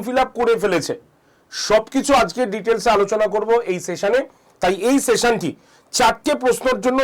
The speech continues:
ভীষণভাবে ইম্পর্টেন্ট। যারা যারা এসএলএসটি এর ফর্ম ফিল আপ হয়ে গেছে, যারা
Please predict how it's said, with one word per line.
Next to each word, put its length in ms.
ভীষণভাবে 580
ইম্পর্টেন্ট। 480
যারা 240
যারা 160
এসএলএসটি 400
এর 100
ফর্ম 200
ফিল 160
আপ 160
হয়ে 240
গেছে, 180
যারা 180